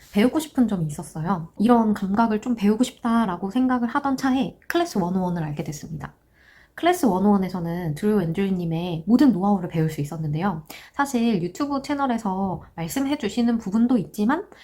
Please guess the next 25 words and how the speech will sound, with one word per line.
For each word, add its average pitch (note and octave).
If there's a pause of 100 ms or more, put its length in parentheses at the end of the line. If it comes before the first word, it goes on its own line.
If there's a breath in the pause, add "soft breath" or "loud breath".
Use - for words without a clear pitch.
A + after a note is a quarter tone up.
(140 loud breath)
아무래도 A3+
뭐 F#3
좀 B3+
디테일한 A3
부분들, D#3+ (160 loud breath)
정말 G3
각 -
잡고 -
"아, F3+
이렇게 C#4
찍어야 G#3
된다. E3 (340 soft breath)
이렇게 A#3+
준비하면 A3
된다." F3 (380 loud breath)
이런 C4
부분들이 G#3+
노하우가 A3
굉장히 F3+ (220 loud breath)
많이 G3
배울 G#3
수 A#3
있었어요. D#3+ (1500 soft breath)
특히 A3+
저처럼 F#3+